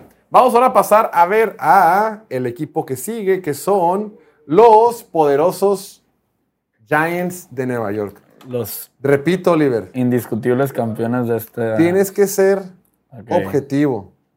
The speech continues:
Speaker 1: Tienes que ser sensato.
Speaker 2: No prometo nada. Ah, no es cierto.
Speaker 1: No prometo nada. No, estaba viendo, el calendario está súper rudo, ¿no? Creo
Speaker 2: Sí,
Speaker 1: que la,
Speaker 2: güey.
Speaker 1: los primeros, las primeras siete, los primer-, la, es la primera vez en la historia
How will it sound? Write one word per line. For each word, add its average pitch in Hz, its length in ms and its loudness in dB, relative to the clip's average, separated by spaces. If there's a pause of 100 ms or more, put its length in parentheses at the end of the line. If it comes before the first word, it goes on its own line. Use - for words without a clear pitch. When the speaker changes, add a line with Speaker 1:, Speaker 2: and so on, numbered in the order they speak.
(600)
Speaker 1:
Tienes 151 320 -6
que 175 140 -10
ser 165 340 -10 (880)
sensato. 135 560 -6 (380)
Speaker 2:
No 113 100 -10
prometo 110 400 -6
nada. 95 320 -10
Ah, 98 100 -20
no 95 80 -16
es 90 60 -16
cierto. - 140 -14
Speaker 1:
No - 60 -16
prometo 104 440 -10
nada. 98 360 -8 (680)
No, 147 180 2
estaba 151 280 0
viendo, 175 180 -2
el 135 180 -6
calendario 123 300 -4
está 165 140 -8
súper 175 260 -6
rudo, 139 200 0
¿no? 151 120 -6
Creo - 160 -10
Speaker 2:
Sí, 107 60 -4
Speaker 1:
que 107 60 -2
la, 123 80 2
Speaker 2:
güey. 98 220 -2
Speaker 1:
los 135 120 -6
primeros, 147 480 -6 (420)
las 120 100 -14
primeras - 260 -6
siete, 196 280 -2 (140)
los - 100 -20
primer-, 151 240 -6
la, 123 220 -4 (640)
es 156 60 -2
la 185 80 0
primera 185 160 -2
vez 180 40 -6
en 202 60 -2
la 170 60 -4
historia 190 520 -2